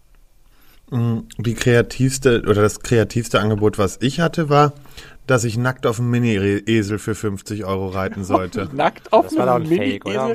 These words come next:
Speaker 2: Mini-Esel?
Speaker 1: <laughs> Nein! Also, und du musst mal überlegen, wie sieht das denn aus? Erstmal schon grundsätzlich die Idee, aber wie sieht das denn bei mir erst
Speaker 2: Ja,
Speaker 1: aus?
Speaker 2: das sieht, das sieht, glaub ich, ein bisschen lustig aus.
Speaker 3: Aber
Speaker 2: Mein
Speaker 3: deswegen wollen die es auch bestimmt, ähm, zahlen,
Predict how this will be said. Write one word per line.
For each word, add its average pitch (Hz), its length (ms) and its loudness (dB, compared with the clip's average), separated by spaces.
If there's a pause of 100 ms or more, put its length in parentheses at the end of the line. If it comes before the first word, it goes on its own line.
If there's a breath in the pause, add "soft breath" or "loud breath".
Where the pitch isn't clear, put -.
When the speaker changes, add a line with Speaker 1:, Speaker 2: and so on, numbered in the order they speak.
Speaker 2:
Mini-Esel? 170 460 2
Speaker 1:
<laughs> - 0 -
Nein! 247 260 4 (460 loud breath)
Also, 170 340 4 (500 soft breath)
und 156 180 4
du 135 60 4
musst 156 200 4
mal 151 140 6
überlegen, 120 500 2
wie 101 120 -4
sieht 92 260 -8
das 117 140 -4
denn 107 120 -4
aus? 110 160 -4
Erstmal 131 400 0
schon 117 240 0
grundsätzlich 170 640 2
die 170 160 0
Idee, 156 300 2
aber 110 420 4
wie 90 220 -6
sieht 85 440 -6
das 117 220 2
denn 101 200 0
bei 85 200 0
mir 95 640 0
erst 95 280 -4
Speaker 2:
Ja, 113 240 -2
Speaker 1:
aus? 190 60 2
Speaker 2:
das 175 160 0
sieht, - 280 0
das 151 140 4
sieht, 190 140 -8
glaub 156 160 2
ich, 156 100 -8
ein 156 60 -4
bisschen 151 200 -6
lustig 151 280 -6
aus. 131 160 0 (200 loud breath)
Speaker 3:
Aber 117 120 -4
Speaker 2:
Mein 139 80 4
Speaker 3:
deswegen 135 280 2
wollen 143 140 0
die 143 60 -8
es 127 80 -8
auch - 80 -14
bestimmt, 123 400 -14 (200)
ähm, 110 360 -12
zahlen, 113 380 -8